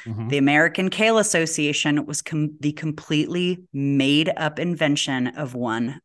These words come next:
Speaker 2: Oberon Sinclair.
Speaker 1: And, okay. Interesting.
Speaker 2: Mm-hmm.
Speaker 1: <laughs>
Speaker 2: And the Fat Radish, that restaurant that I, I talked about,
Speaker 1: Mm-hmm.
Speaker 2: that restaurant was, like, the restaurant that was early on, it, like, in early on the kale game.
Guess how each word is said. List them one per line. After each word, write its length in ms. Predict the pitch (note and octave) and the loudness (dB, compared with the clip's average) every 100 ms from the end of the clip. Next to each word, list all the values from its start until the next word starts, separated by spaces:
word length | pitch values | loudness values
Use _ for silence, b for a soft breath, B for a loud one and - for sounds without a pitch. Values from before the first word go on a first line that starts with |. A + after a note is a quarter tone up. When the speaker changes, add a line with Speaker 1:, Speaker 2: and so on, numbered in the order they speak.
| - | -8
Speaker 2:
Oberon 600 | B2 A#2 A#2+ A#2 B2+ C3+ | -8 -6 -6 -6 -6 -6
Sinclair. 760 | - A#2 A2 - D#2+ A1 A1 - _ - | -6 -6 -8 -8 -10 -10 -12 -14 _ 0
Speaker 1:
And, 220 | D3+ C3 | 0 2
okay. 640 | B2 B2 - G#2+ G2 B2 - | 2 2 0 -2 -2 -4 -4
Interesting. 880 | - C3 - B2+ C4+ G#2 C3+ C#3 F3+ | -6 -2 0 0 -2 0 2 2 2
Speaker 2:
Mm-hmm. 280 | E3 F#3 F#3 | 4 4 6
Speaker 1:
<laughs> 160 | E3 D3 | 4 4
Speaker 2:
And 300 | F3 E3+ E3 - _ D#3 | 4 2 -2 -10 _ 0
the 140 | D#3+ | 2
Fat 300 | - F3 D#3 | 4 2 4
Radish, 500 | D#3 D3+ F3+ G3 - | 4 6 6 4 4
that 160 | E3+ B2+ | 2 2
restaurant 400 | D#3 - D#3+ D3+ | 2 2 2 2
that 100 | C#3+ | 0
I, 200 | - D3+ | 2 0
I 20 | |
talked 300 | D#3 D3 F3 | 0 -2 -2
about, 420 | F3+ G#3 A#3 - B B B | 0 2 2 -2 B B B
Speaker 1:
Mm-hmm. 280 | A2 G#2+ B2+ | -10 -6 2
Speaker 2:
that 260 | D#3 D#3+ - | 6 6 2
restaurant 680 | D#3+ F3 E3+ - D#3+ D3 - D3+ | 0 2 2 2 4 4 0 -8
was, 560 | C#3+ D3 C#3 C3+ C#3 - _ | 2 2 4 0 -2 -4 _
like, 300 | D3 D3+ C3+ | 0 0 2
the 100 | D3+ | 2
restaurant 300 | C#3 D#3 D3 | 2 2 0
that 100 | C#3+ | -2
was 100 | C#3+ | -4
early 420 | C#3 D3 D#3+ F3 | 0 2 4 4
on, 140 | F#3+ F#3 - | 4 2 2
it, 200 | G3 F#3 | 2 4
like, 220 | D#3 - | 0 2
in 260 | F3 F#3+ G3+ | 2 2 4
early 400 | G#3 G#3 A3 A3 | 4 6 6 6
on 200 | A3 A3 | 6 4
the 60 | |
kale 360 | G#3+ A3+ A3+ G#3+ | 2 4 6 6
game. 380 | F3 C#3 C3+ | 2 4 2